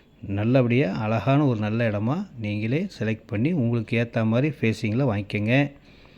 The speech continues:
பிள்ளைகளுக்கு வாங்கி வச்சாலும் விலை ஏறக்கூடிய இடமா இருக்கும். ஏன்னா, பைபாஸ் ரோடு பக்கத்துல இருக்கு இல்லைங்களா? ரீவேல்யூவேஷன் அருமையா இருக்கும். யார் பார்த்தாலும் பிடிக்கும்.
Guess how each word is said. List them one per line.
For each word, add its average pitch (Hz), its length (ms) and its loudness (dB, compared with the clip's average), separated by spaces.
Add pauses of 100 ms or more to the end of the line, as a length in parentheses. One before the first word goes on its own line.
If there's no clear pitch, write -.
(380)
பிள்ளைகளுக்கு 123 500 4
வாங்கி 113 320 2
வச்சாலும் 117 400 0
விலை 123 360 4
ஏறக்கூடிய 139 520 2
இடமா 104 200 -2
இருக்கும். 95 320 -6 (100)
ஏன்னா, 113 220 -2
பைபாஸ் 120 360 0
ரோடு 113 240 -2
பக்கத்துல 117 320 -4
இருக்கு 110 260 -4
இல்லைங்களா? 110 440 0 (420)
ரீவேல்யூவேஷன் 127 720 2 (100)
அருமையா 113 400 2
இருக்கும். 110 460 -2
யார் 113 320 -2
பார்த்தாலும் 107 560 -4
பிடிக்கும். 113 560 -4